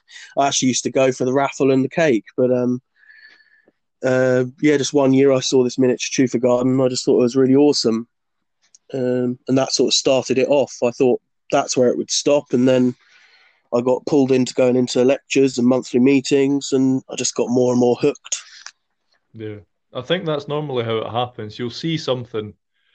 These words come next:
Speaker 2: and then, and then that kinda sparks interest as well. Whether it's, I know
Speaker 1: Yeah.
Speaker 2: people that have seen, uh, uh, Jim German, for example, saw Soldanella when he was a boy, and that's, that's what got him interested in it.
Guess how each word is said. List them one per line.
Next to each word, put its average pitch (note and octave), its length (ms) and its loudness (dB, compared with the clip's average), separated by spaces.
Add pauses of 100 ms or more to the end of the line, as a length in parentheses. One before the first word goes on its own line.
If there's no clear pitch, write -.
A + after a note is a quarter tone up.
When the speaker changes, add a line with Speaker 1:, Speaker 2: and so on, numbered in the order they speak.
(260)
Speaker 2:
and A#2 180 -8
then, A#2+ 300 0
and A#2 260 -8
then A#2+ 200 -2
that A#2+ 240 -6
kinda A#2+ 240 -10
sparks - 540 -10
interest A2 600 -8
as F#2+ 160 -16
well. G2 360 -8 (720)
Whether G#2+ 400 -6
it's, - 180 -12
I A2 80 -8
know B2 240 -4
Speaker 1:
Yeah. F3 120 2
Speaker 2:
people B2 180 -8
that A2 120 -14
have - 140 -20
seen, B2 460 -8 (760)
uh, G#2+ 760 -6 (180)
uh, A#2+ 140 -6
Jim C3+ 320 -4
German, B2 380 -2
for - 180 -12
example, G#2 480 -8
saw A2 280 -6
Soldanella A2 760 -4
when G2+ 180 -10
he A2 140 -10
was G2+ 220 -12
a G2 80 -10
boy, G#2 420 -6
and A2 140 -12
that's, - 400 -12
that's A2+ 260 -12
what A#2 120 -16
got A2+ 200 -10
him A2 120 -10
interested G#2+ 560 -12
in G#2 160 -12
it. - 1080 -20